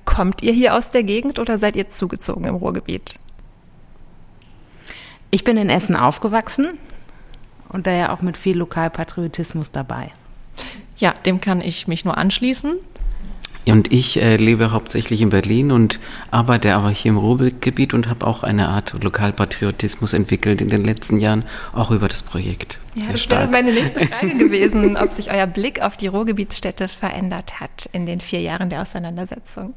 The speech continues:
Speaker 2: Also ich bin sehr froh, dass wir im Ruhrgebiet leben und hier auch lehren und forschen, ähm, weil's hier klare Aufgaben gibt.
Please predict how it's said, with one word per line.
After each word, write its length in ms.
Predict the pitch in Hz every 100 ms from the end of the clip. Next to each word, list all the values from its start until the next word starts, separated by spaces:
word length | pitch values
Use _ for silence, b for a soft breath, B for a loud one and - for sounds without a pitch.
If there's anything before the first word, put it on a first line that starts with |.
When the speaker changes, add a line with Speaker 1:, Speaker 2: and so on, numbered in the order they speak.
| -
Speaker 2:
Also 200 | 190 196
ich 120 | -
bin 160 | 226 180
sehr 180 | 214
froh, 320 | 214 - 262 202
dass 320 | 160 - 165
wir 280 | 165 156 -
im 300 | 151 156 165
Ruhrgebiet 600 | - 180 165 165 156 -
leben 420 | 156 180 233 262
und 140 | 185
hier 220 | - 147 139
auch 100 | -
lehren 460 | 151 185 220 233
und 120 | 165
forschen, 540 | - 160 190 - 240 240 B B B B -
ähm, 480 | - 185 190 185 202
weil's 280 | 170 175 170
hier 200 | 208 202
klare 420 | 196 196 190 185
Aufgaben 480 | - - 143 131 143
gibt. 340 | 143 - -